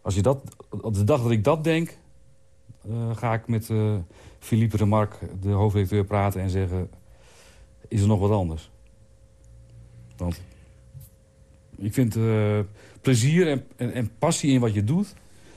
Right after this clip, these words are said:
vind ik echt essentieel. Ik heb een dochter van twintig en ik, ik, ik geef haar helemaal, het is nooit adviezen. Het enige wat ik tegen haar zeg is:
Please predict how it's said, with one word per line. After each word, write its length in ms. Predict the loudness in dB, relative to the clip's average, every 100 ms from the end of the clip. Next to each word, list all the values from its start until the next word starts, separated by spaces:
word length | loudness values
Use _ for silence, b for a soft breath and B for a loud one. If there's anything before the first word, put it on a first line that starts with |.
| b
vind 220 | -2 0
ik 60 | 0
echt 100 | 0
essentieel. 480 | -2 -2 0 0 0
Ik 80 |
heb 100 | 0
een 100 | 0
dochter 280 | 2 0 0
van 100 | -4
twintig 420 | 0 0 0 -6 -12 B B B
en 60 |
ik, 140 | -2 0
ik, 140 | 0
ik 220 | 0 -2
geef 180 | 2 2
haar 80 | 4
helemaal, 320 | 4 4 0
het 180 | -4 -6
is 180 | -4 0
nooit 460 | 2 2 2 -4
adviezen. 540 | -6 -6 -4 -4 -4 -6 B B B B
Het 80 |
enige 240 | 0 2 2
wat 80 | 0
ik 80 |
tegen 200 | 0 0
haar 120 | 0 0
zeg 200 | -2 -2
is: 320 | -4 -4